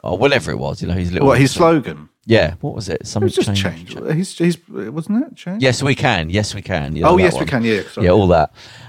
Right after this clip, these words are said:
Speaker 1: Um, but then he went into the, so we had all that, all the, "Yes, we can. Change is coming to America." All the,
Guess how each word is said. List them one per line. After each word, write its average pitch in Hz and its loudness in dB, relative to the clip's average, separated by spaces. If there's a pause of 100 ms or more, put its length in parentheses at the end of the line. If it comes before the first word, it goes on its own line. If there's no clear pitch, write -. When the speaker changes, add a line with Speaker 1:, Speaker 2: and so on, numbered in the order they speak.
Speaker 1:
Um, 135 2 (380)
but - -8
then 208 0
he 185 2
went 160 2
into 127 -2
the, 107 4
so 143 -2
we 135 4
had 131 2
all 196 4
that, 156 -4
all - -8
the, - -8
"Yes, 190 -10
we 165 -6
can. 156 -6
Change 165 -6
is 147 -6
coming 160 0
to 151 -2
America." 160 0
All 165 2
the, 160 2